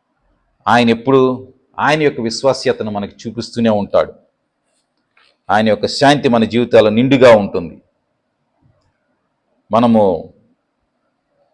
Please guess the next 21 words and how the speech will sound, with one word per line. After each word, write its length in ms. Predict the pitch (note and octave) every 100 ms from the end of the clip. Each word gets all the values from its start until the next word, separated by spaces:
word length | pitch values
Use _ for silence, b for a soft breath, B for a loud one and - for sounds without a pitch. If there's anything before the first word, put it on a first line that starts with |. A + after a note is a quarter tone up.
| _ _ _ G#2+
ఆయన 240 | C#3 D3+
శిష్యులుగా 800 | D3 - - B2+ G#2+ F#2 - -
ఈ 140 | B2+ C#3
లోకంలో 380 | C#3+ B2+ A#2+ A#2
ఉన్నప్పుడు 500 | A2 - F#2 D#2+ _ _ _ _ _ _ _ _ _ _ _ _ -
ఎన్నో 320 | B2+ D#3+ D#3
శ్రమలై 480 | B2+ - C3+ D3 C3+
మనం 180 | A#2+ A2
అనుభవించినా 580 | A2+ A#2+ B2+ A#2+ B2 A2+
సరే, 420 | A2+ F#2+ D#2+ - _ _ _ _ _ _ -
ఎన్నో 260 | G#2+ A#2+ B2
శోధనలు 800 | - B2+ C#3 D3 A2 E2 - -
అనుభవించినా 480 | A2 G#2 A2 - G#2
సరే, 380 | G2 E2+ E2 _ _ _ _ -
ఎన్నో 220 | A#2 C3+
సవాళ్ళు 500 | - A#2+ C#3 E3+ C#3+
ఎదుర్కొన్నా 480 | B2+ - - A#2+ A2
సరే, 320 | G2 E2+ - _ _ _ _ _ _ _ _ _ _ _ _ _ _ _ _ _ _ _ _ C#4+ _ _ _ _ _ _ _ _ _ _ -
ఆయన 460 | A#2+ A#2+ G#2+ F#2+ E2+
శాంతి 540 | - - A#2+ A#2+ A2+
మనకి 640 | G#2 G2+ G2 F#2+ F2+ F2